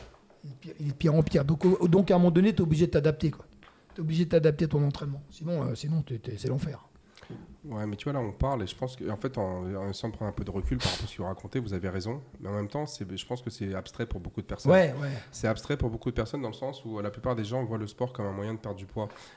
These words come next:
Speaker 2: Et donc, du coup, ils viennent, ils vont faire du sport pour perdre un, deux, trois, quatre.
Speaker 1: Ouais,
Speaker 2: Tu sais,
Speaker 1: ouais,
Speaker 2: les kilos,
Speaker 1: ils en
Speaker 2: c'est,
Speaker 1: sont pas là,
Speaker 2: tu sais,
Speaker 1: quoi.
Speaker 2: tu sais,
Speaker 1: Ouais.
Speaker 2: les, ouais, les, les kilos, c'est concret.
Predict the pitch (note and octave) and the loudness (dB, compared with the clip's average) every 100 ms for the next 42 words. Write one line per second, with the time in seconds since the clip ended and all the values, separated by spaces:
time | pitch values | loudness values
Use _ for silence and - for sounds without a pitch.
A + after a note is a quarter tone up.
0 | - F#2+ G#2 A2 - C3+ G#2 B2 A#2+ A2 | -10 -6 -6 -8 -6 -6 -2 -2 -2 -4
1 | A#2 - G#2+ G#2+ - - C#3 - A#2 - | -6 -6 -8 -8 -10 -6 -6 -6 -8 -2
2 | A#2+ - B2+ B2+ B2 B2+ B2+ A#2+ F3+ E3 | -2 0 0 0 0 -2 -2 -2 2 6
3 | E3+ F3 E3+ C#3+ C#3+ F3 D#3 C#3 F3 C#3+ | 8 10 8 6 4 4 4 4 6 6
4 | F#3 F#3+ E3 B2+ D#3+ C#3 C#3+ C3+ C#3 - | 8 8 6 4 2 2 4 4 2 0
5 | B2+ C#3 D#3+ F3 - A#2+ - A#2 | -2 2 0 0 -4 -4 -2 -2